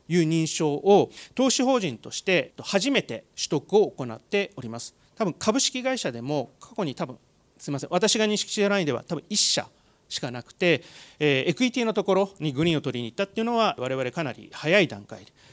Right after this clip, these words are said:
やったというところがあります。えー、こういった形で、えーっと、ローン部分もエクイティ部分も全部がですね、えー、イーエスジーという観点で第三者評価を取得した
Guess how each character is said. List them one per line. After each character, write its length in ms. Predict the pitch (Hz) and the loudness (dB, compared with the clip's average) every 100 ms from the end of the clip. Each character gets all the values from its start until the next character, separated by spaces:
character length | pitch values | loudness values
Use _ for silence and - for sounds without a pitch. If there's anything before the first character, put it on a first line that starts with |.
| - | -14
や 100 | 123 | -14
っ 40 | - | -10
た 120 | - | -10
と 100 | 123 | -8
い 100 | 110 | -8
う 60 | 131 | -10
と 80 | 117 | -6
こ 120 | 151 | -4
ろ 60 | |
が 120 | 196 156 | -2 -2
あ 40 | |
り 60 | 110 | -6
ま 100 | 113 | -12
す。 140 | - - - - - - | -14 -16 -20 -20 -20 -10
え 120 | 135 | -8
ー、 20 | |
こ 100 | - | -2
う 40 | 269 | 2
い 20 | |
っ 20 | |
た 80 | 269 | 2
形 340 | 262 262 - | 2 0 -4
で、 280 | 240 233 135 - - - - | 2 2 2 -6 -20 -20 -12
え 140 | 135 | -8
ー 20 | 120 | -8
っ 0 | |
と、 180 | - | -8
ロ 240 | 113 180 277 | 2 6 8
ー 40 | |
ン 40 | - | 8
部 80 | |
分 240 | 330 143 123 _ | 6 4 2 _
も 300 | 147 180 123 - _ - | 0 0 0 -6 _ -10
エ 120 | 139 | -6
ク 120 | 190 | -2
イ 60 | 196 | 0
テ 80 | |
ィ 60 | 220 | 2
部 100 | 196 | 2
分 140 | 113 - _ | 0 -12 _
も 300 | 147 170 110 _ | -4 -4 -4 _
全 400 | - 131 240 311 | -6 0 2 2
部 80 | 311 | 2
が 100 | 294 | 2
で 100 | 131 | 2
す 120 | - | -2
ね、 300 | 131 139 107 - | -2 -2 -2 -10
え 280 | 135 131 127 | -8 -6 -6
ー、 80 | 170 | -2
イ 100 | 214 | 2
ー 40 | |
エ 40 | 233 | 2
ス 160 | 240 | 0
ジ 120 | 214 | 0
ー 120 | 254 - | -2 0
と 80 | 165 | 0
い 80 | |
う 80 | 151 | 0
観 240 | 147 151 139 | 0 -4 -6
点 220 | 117 123 | -10 -4
で 240 | 180 147 - | -2 -2 -2
第 220 | 131 247 | 0 2
三 200 | 247 247 | 2 -2
者 120 | 233 208 | -2 -4
評 200 | 226 220 | -2 -2
価 120 | 139 | -4
を 20 | |
取 120 | 117 | -6
得 240 | - 123 131 | -10 -10 -10
し 120 | - | -6
た 280 | 226 202 | 0 0